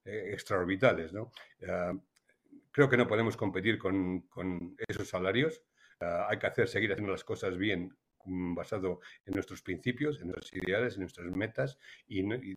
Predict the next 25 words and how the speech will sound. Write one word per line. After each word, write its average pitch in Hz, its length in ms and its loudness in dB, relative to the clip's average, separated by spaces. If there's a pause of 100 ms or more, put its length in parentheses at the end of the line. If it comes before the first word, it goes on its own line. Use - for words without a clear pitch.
no 110 160 -4
podemos 107 320 -2
preocuparnos. 117 800 0
Eh, 87 520 -6 (340)
ya 104 80 4
ha 110 40 8
ocurrido, 107 580 4
antes 95 260 -4
ocurrió, 95 560 -2 (260)
eh, 90 220 -2
en 92 320 -2
China 110 500 2
y 95 480 -2
ocurrió 95 420 -4
en 92 100 0
Rusia, 104 440 0
donde 92 320 -2 (240)
se, 95 320 2
se - 180 -8
gas-, - 320 -10 (340)
invirtió 104 500 2
mucho 117 340 4
dinero 95 280 0
en 92 60 -4
jugadores, 101 640 -2